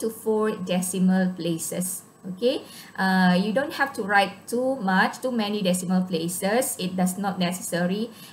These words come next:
And try to avoid to put the answer in one decimal place only. Okay, so you put them in two to four decimal places, it will be just nice, together with the appropriate unit.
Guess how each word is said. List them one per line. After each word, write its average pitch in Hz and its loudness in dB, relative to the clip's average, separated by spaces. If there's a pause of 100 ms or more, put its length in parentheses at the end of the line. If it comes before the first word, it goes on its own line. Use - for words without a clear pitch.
(100)
And 220 4
try 262 4
to 220 0
avoid 214 2
to 208 -2
put 185 -2
the 190 -2
answer 190 2
in 175 2
one 190 2
decimal 180 2
place 170 0
only. 185 4 (260)
Okay, 233 2 (320)
so - -4
you 208 2
put 214 2
them 226 4
in 185 4
two 269 -2
to 226 0
four 226 0
decimal 185 0
places, 185 -4
it 175 -6
will 170 -2
be 165 -6
just - -8
nice, 170 -4 (160)
together 233 0
with 196 0
the 180 0
appropriate 165 -4
unit. 165 -4